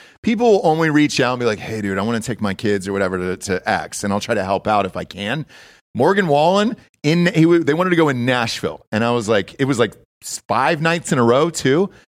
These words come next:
Dude, you could not get a, a last row ticket for Morgan Wallen in Nashville at their arena. This wasn't, like, a fucking small, intimate venue at an arena.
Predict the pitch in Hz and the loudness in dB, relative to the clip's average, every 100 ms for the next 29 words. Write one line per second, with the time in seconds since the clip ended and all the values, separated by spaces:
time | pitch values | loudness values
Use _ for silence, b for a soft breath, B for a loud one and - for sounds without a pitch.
0 | _ _ _ 135 131 101 78 - 107 165 | _ _ _ 0 0 0 -6 -8 -8 -4
1 | 196 135 127 151 - 139 127 107 104 123 | -4 -2 -2 -2 -4 -2 -2 -2 0 0
2 | 175 - 208 208 147 156 - 113 123 131 | 0 -2 -2 -2 -6 -6 -4 0 0 0
3 | 113 110 127 101 101 104 120 139 143 113 | 0 0 -2 -2 -2 -2 -4 -4 -4 0
4 | 127 101 85 92 110 82 62 b b - | 0 0 0 0 0 -2 -12 b b -12
5 | 101 165 170 151 143 127 - 139 127 110 | -2 0 0 -2 -2 -2 -2 -4 -2 -6
6 | 120 117 120 110 113 107 101 90 98 95 | -2 0 0 0 -4 -4 -4 -2 -2 -2
7 | 95 95 87 85 92 107 85 73 | -4 -8 -8 -10 -4 -4 -4 -10